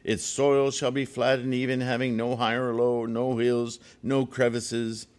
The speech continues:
It shall be, it shall have Vayadurya for earth and jeweled tree rows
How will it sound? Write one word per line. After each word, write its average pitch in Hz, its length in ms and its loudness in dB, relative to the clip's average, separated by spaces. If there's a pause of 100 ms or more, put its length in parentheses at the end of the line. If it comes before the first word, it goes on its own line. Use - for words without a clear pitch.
(680)
It 110 140 -4
shall 120 220 6
be, 113 500 0 (600)
it 120 120 0
shall 117 180 6
have 117 280 4
Vayadurya 135 1600 2 (400)
for 117 260 4
earth 147 380 4
and 101 180 0
jeweled 127 380 0
tree 139 320 0
rows 135 640 2